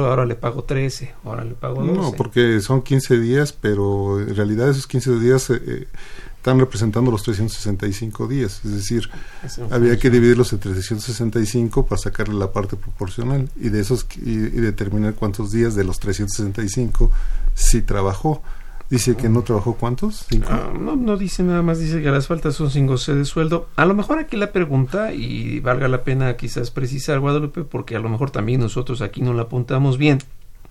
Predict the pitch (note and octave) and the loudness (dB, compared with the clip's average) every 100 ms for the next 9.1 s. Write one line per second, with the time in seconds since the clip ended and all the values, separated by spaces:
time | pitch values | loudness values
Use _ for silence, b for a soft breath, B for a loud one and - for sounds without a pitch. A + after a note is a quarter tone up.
0 | - B B B B - C3 B2+ C#3 C#3 | -16 B B B B -6 -4 2 4 4
1 | D#3+ D#3+ D#3 D#3+ B2 C#3 C3 A#2+ A#2 F#2 | 4 2 2 0 -2 0 0 -2 -4 -8
2 | - B B B B B B - - C#3 | -10 B B B B B B -10 -4 -2
3 | F3 G#3+ G#3+ G#3 G3 F#3+ - - D3 C#3+ | 2 0 2 0 2 0 -4 -2 2 4
4 | C#3 C3 E3+ E3+ D#3 C3+ C3 - D3+ D3 | 4 2 0 2 2 0 -2 -2 -2 0
5 | D3 C#3 C#3 C#3 C3+ B2+ B2 B2 A#2+ B2 | -2 0 0 0 0 0 0 0 0 0
6 | B2+ C#3+ G3 - - b b b b b | 0 0 -2 -4 -14 b b b b b
7 | - - A2+ F3 D3 B2+ B2 - - E3 | -18 -12 -2 0 0 -2 -4 -10 -14 -8
8 | F3+ D#3+ D#3 F3+ - E3+ C#3+ D#3+ C#3 F3+ | -4 -2 0 0 0 -2 0 0 2 0